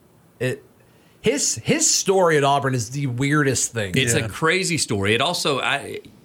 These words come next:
Speaker 2: I told you that he would be, I did not do the top ten list. I came in there to, I came in here to tell them, 'cause I'm the old guy, how wrong they
Speaker 1: You're
Speaker 2: are
Speaker 1: gonna
Speaker 2: on
Speaker 1: judge
Speaker 2: theirs.
Speaker 1: our list, though,
Speaker 2: I'm
Speaker 1: by
Speaker 2: gonna
Speaker 1: the way.
Speaker 2: ju-, I'm gonna judge your list. And, uh, but Petway was right there at the top with me. That's why I ask about the qualifications.
Speaker 1: Right.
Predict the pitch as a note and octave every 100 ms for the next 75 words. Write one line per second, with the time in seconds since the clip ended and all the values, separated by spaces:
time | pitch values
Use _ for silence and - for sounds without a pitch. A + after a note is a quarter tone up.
0 | A2+ - _ _ _ - C#3 G3 E3 B2
1 | A2+ F#2+ F#2 D#3+ C3+ G#2 A2+ A2 E3 F#3
2 | D3 B2+ A#2 B2 G#2 F#2+ F2+ F#2+ F2 E2+
3 | A2 - B2 A2 G2+ F2+ - G#2 G#2 A2+
4 | G#2 G2 F2 A2 F#2+ G2 F#2 - G2+ G2+
5 | F#2+ F#2+ F#2 F#2 F2+ F2+ F#2+ G2 F#2+ F2+
6 | E3+ - D#3 C#3+ B2+ D3 C#3 - G#2 C3
7 | C3+ A2 A2 C#3+ C3+ B2 A2 A#2+ G2+ F#2+
8 | F2+ F#2 - B2+ B2+ B2+ B2+ B2 B2 A2+
9 | C3 - F3 - D#3 C#3 A#2 G2+ A#2 C#3+
10 | D#3 C#3 A#2+ G#2 - D3 C3 G#2+ G2 B2+
11 | G#2+ G2+ - - A#2 C#3 B2+ A#2+ B2 B2+
12 | A#2 G#2+ G2+ A2+ G2+ F2+ - F3 D3+ G#2+
13 | G#2 C3 A#2+